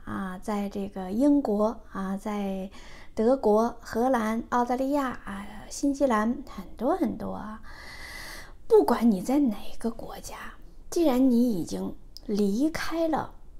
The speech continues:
索多玛，离开了俄摩拉，或者说离开了埃及，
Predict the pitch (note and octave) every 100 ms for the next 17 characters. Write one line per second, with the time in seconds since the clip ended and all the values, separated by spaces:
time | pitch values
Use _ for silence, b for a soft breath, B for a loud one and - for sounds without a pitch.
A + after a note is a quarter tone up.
0 | - - - - - F#3+ G#3+ G3+ E3+ -
1 | - - - - - - - A#3 A3 C4+
2 | - D#4+ C4+ G#3+ G#3 A#3+ G3 A3+ A#3 A3+
3 | B B B - C#4+ A#3 A#3+ C4 A#3+ G#3+
4 | A#3+ C#4 C4 - B3 B3 A#3+ - G#3 G#3